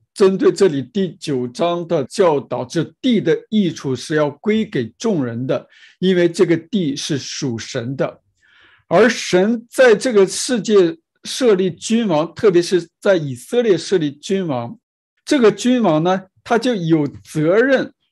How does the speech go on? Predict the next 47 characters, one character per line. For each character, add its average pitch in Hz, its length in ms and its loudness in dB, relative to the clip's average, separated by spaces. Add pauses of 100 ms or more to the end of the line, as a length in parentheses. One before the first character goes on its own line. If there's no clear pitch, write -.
来 175 220 4 (280)
保 143 360 4
护 214 460 0 (240)
神 165 460 -4
的 190 120 4
这 165 120 -6
个 170 140 2 (120)
律 220 240 0
法 - 400 -4 (300)
在 190 180 4
以 143 180 -4
色 160 300 0
列 165 220 4
的 131 200 -8 (180)
施 170 340 0
行。 120 360 -10 (400)
君 226 220 0
王 165 340 0
就 180 140 -2
是 165 220 -6 (100)
政 202 220 2
权 147 200 -4
都 185 140 0
是 185 100 -6 (140)
佩 - 260 -2
剑 165 440 -2
的， - 160 -20 (420)
你 190 160 4
要 254 240 4
用 254 240 4
神 175 300 -4
赐 - 280 -6
给 190 140 2
你 151 160 -4
这 151 140 -8
个 165 100 -6 (100)
佩 165 280 -2
剑 170 280 -4 (380)
来 214 260 2 (160)
保 160 320 4
护 202 300 -2
这 190 140 4
种 151 240 -4
土 147 280 -4
地 185 200 -2
兼 170 340 0
并 165 320 -4